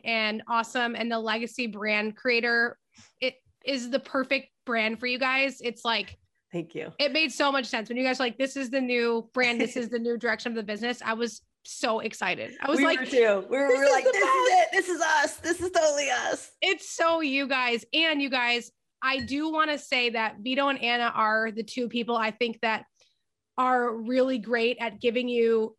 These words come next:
Speaker 1: the, the whole, like, the whole blueprint of, like, this is where you could go.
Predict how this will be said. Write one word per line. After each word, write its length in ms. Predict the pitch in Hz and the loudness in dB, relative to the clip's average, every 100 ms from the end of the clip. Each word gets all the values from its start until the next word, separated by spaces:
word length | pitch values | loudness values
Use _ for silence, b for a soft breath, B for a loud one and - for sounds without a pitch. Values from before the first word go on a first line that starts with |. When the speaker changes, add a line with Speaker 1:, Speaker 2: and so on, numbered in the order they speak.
| 214 | -8
Speaker 1:
the, 480 | 233 214 208 196 - | -2 0 0 -4 -8
the 200 | 208 220 | -8 -6
whole, 440 | 208 254 240 233 - - | -4 -2 0 -2 -6 -8
like, 220 | 226 220 | -6 -4
the 100 | 233 | -6
whole 340 | 226 247 247 | -2 0 0
blueprint 680 | 220 233 240 - 302 330 - _ _ _ _ | -2 -4 -4 0 2 2 0 _ _ _ _
of, 200 | 254 233 | -4 -2
like, 220 | 254 240 233 | 0 -2 -2
this 160 | 220 254 | -2 -2
is 180 | 302 262 | -2 0
where 120 | 262 | 0
you 120 | 269 | 0
could 180 | 262 240 | -4 -4
go. 520 | 233 226 240 285 339 | 0 0 0 -2 -4